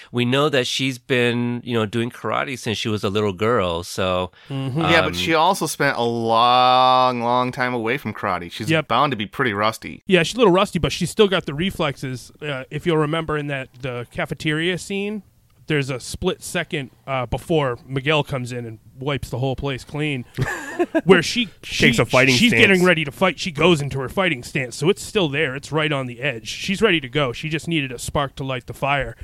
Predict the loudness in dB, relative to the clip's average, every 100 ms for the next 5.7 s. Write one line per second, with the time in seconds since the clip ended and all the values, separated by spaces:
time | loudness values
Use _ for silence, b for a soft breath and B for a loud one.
0 | B B -12 -12 -8 -8 -4 -2 2 2
1 | 0 -6 -8 -6 -6 -8 -12 -8 -8 -8
2 | -12 -20 -20 _ _ _ _ _ _ _
3 | -4 0 2 2 4 4 4 4 4 4
4 | 4 2 0 -2 0 0 0 -2 -6 _
5 | -6 -2 0 0 -2 -2